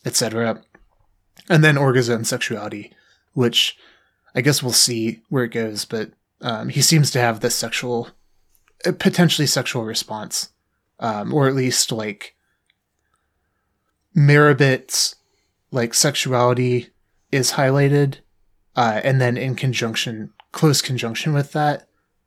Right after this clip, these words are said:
we have, like, Orga's sexuality, um, also being highlighted, and their interactions, like,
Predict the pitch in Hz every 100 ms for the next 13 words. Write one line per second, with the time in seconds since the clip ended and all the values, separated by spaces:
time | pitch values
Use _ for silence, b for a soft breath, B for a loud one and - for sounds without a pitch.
0 | _ _ _ 135 120 120 113 107 113 113
1 | - 131 120 120 - 123 - 117 113 110
2 | 107 - _ _ _ _ _ _ - 110
3 | 104 - 131 110 - 151 135 - _ 156
4 | 143 127 135 143 143 147 147 - _ _
5 | _ _ - 139 123 120 127 123 123 117
6 | 107 113 - 127 127 123 110 101 -